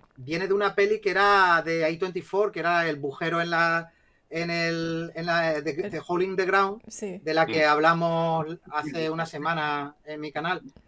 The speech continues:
Speaker 1: Todo está
Speaker 3: Sí.
Speaker 1: interrelacionado, todo tiene que ver. Todo. Se me había olvidado, no, eh, eh, no estaba mal aquella peli, la de Evil Dead. El
Speaker 3: La,
Speaker 1: esa,
Speaker 3: la vi
Speaker 1: pero
Speaker 3: el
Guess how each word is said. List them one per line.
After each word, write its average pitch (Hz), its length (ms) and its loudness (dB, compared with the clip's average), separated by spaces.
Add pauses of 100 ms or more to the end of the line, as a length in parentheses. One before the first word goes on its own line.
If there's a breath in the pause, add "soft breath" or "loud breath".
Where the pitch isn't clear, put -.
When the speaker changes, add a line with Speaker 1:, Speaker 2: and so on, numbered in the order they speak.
(180)
Speaker 1:
Todo 226 120 6
está 240 200 6
Speaker 3:
Sí. 277 80 8
Speaker 1:
interrelacionado, 208 1040 4
todo 196 140 2
tiene 214 320 0
que 170 120 -4
ver. 196 280 0 (200)
Todo. 175 500 -8 (440 soft breath)
Se 143 140 -6
me 180 60 2
había 220 100 10
olvidado, 208 260 12
no, 185 80 -6 (120)
eh, 202 160 -2
eh, 180 100 -6
no 190 80 -6
estaba 196 280 -6
mal 175 160 -4
aquella 139 320 0
peli, 143 200 0
la 131 120 -2
de 131 180 -2
Evil 131 200 0
Dead. 131 180 -4 (420)
El 131 400 0
Speaker 3:
La, - 120 2
Speaker 1:
esa, 98 120 -4
Speaker 3:
la 101 60 0
vi - 20 -4
Speaker 1:
pero 113 60 10
Speaker 3:
el 123 60 6